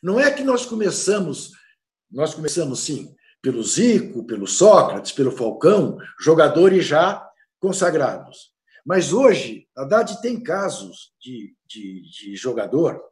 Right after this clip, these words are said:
que eu tô vendo na televisão a transmissão e o narrador fala, "Bola com o Jorginho." Eu falo, "Mas que Jorginho é esse? Será que ele é português e eu não bobeei?" Aí eu vou ver. É um cara que jogava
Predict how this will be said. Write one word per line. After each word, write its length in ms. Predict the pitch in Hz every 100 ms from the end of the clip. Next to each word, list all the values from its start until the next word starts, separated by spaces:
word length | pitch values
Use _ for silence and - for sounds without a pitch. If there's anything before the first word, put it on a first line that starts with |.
| _ - _
que 80 | 151
eu 60 |
tô 120 | 147 160
vendo 200 | 180 202
na 100 | 196
televisão 580 | 185 175 156 117 151
a 40 | 139
transmissão 720 | 127 120 110 - 165 165 - - - -
e 60 | 131
o 40 |
narrador 560 | 151 143 127 127 156 151
fala, 220 | 147 131
"Bola 260 | 151 233
com 100 | 220
o 40 | 208
Jorginho." 640 | 202 170 131 143 110 - _ _ _ _ _ _ _
Eu 80 | 143
falo, 120 | 180
"Mas 140 | 202
que 120 | - 226
Jorginho 500 | 156 120 - 135 110
é 60 |
esse? 540 | 90 78 - - - _ _ _ _ _ _ _ _ _ _ _
Será 260 | - 143 160
que 120 | 139
ele 100 | 117
é 20 |
português 640 | 113 98 87 117 135 107 101
e 40 |
eu 100 | 104
não 300 | 98 87 - _ _
bobeei?" 680 | - 101 92 120 131 - - _ _ _ -
Aí 80 | 151
eu 60 |
vou 140 | 165 170
ver. 420 | 143 113 - - _ _ _ _ _ -
É 100 | 160
um 120 | 165
cara 300 | 170 190 208
que 140 | 196
jogava 600 | 170 165 160 175 160 175